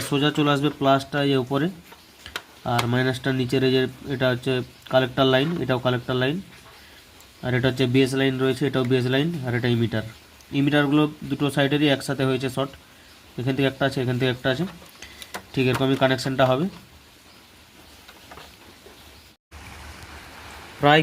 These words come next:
কিন্তু এটা ফিটিং হয়ে গেছে, মানে কানেকশান ফিটিংটা দেখিয়ে দিচ্ছি তোমাদের আরেকবার। আর আরেকটা যে ছোট্ট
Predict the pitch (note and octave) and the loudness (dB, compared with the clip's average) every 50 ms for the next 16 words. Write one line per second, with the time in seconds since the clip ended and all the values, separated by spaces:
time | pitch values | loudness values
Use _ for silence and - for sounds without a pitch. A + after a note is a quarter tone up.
0 | D#3+ F3+ F3+ E3+ F3 F3+ E3+ F3 F3 F3 E3+ F3 D#3+ D#3+ D#3 F3+ F3+ F3+ F3 E3+ | 6 2 0 2 2 4 6 6 6 6 4 2 0 2 2 4 4 4 4 2
1 | D#3 E3 D3+ C#3+ D#3 E3 E3+ E3 D#3+ D3 B2+ D3+ F3+ F#3+ E3 D3+ D3 - C#3 C#3 | 2 2 2 4 4 6 6 6 4 4 2 0 -2 -2 -2 -2 0 2 2 2
2 | D3 D3 - E3 D#3+ D3 D#3 D3+ D3 C#3+ C3+ C#3+ F3 - - - - C3+ B2+ C3+ | 2 2 2 0 2 2 2 2 2 2 0 0 -2 -4 -6 -12 -12 -2 2 2
3 | C#3 B2 - D#3+ D#3 C#3+ C#3+ C3+ - - C#3 C#3+ C3+ C3+ C3 C3+ C3 C3 B2+ B2+ | 2 4 6 4 4 4 4 2 0 -2 -2 0 0 2 2 4 6 6 6 4
4 | B2+ C3+ C#3 E3 G3 - - - - - - - - - - - - - - - | 4 2 2 0 0 -4 -14 -20 -20 -20 -20 -20 -20 -20 -20 -20 -20 -20 -20 -20
5 | - - - - - - - - - B2+ C3 C3 B2+ B2+ B2 - - - C#3 D3 | -20 -20 -20 -20 -20 -20 -8 0 4 6 8 8 6 4 2 -2 0 2 4 4
6 | E3 E3 - G3+ G3 F#3+ F#3+ - - F3 E3+ - | 4 4 6 6 6 6 4 2 0 0 0 0